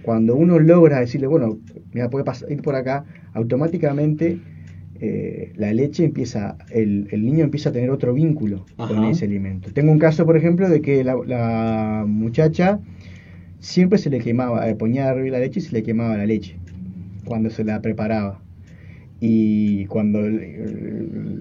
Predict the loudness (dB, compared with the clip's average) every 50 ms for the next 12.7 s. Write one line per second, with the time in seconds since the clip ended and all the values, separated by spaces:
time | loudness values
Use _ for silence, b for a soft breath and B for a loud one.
0 | -10 -12 -12 -12 -14 -14 -12 -12 -10 -6 -6 -6 -4 2 2 4 4 6 6 4
1 | 2 2 2 0 0 4 4 6 6 6 4 2 0 -6 -6 -4 -4 -4 -4 -6
2 | -8 -12 -14 -20 -20 -20 -20 -20 -20 -20 -20 -20 -20 -20 b b b b b b
3 | b b b -12 -4 0 0 2 4 8 8 8 8 8 4 6 6 4 4 4
4 | 2 2 0 0 -2 -2 -2 0 0 0 -2 -4 -4 -2 -2 -2 0 0 -2 -2
5 | -2 0 0 -2 -2 -2 -4 -6 -6 -6 -8 -10 -10 -6 -6 -6 -4 -2 -2 -2
6 | 0 0 0 0 2 2 2 2 2 0 0 -2 -2 -2 -2 -2 -2 -2 -4 -4
7 | -4 -2 2 2 2 2 0 -6 -14 -16 -18 -20 -18 -8 -6 -6 -6 -4 -4 -6
8 | -6 -6 -8 -10 -8 -4 -2 0 4 4 6 6 4 4 4 6 6 6 6 4
9 | 2 0 0 0 0 -2 -4 -6 -8 -6 -4 0 2 2 4 4 2 2 4 2
10 | 2 2 2 2 2 2 2 4 4 2 2 2 0 -2 2 4 4 6 6 4
11 | 4 2 2 0 0 2 4 4 4 4 2 0 -4 -4 -4 -2 -2 -2 -2 -2
12 | -4 -6 -6 -4 -6 -4 -4 0 4 4 4 4 2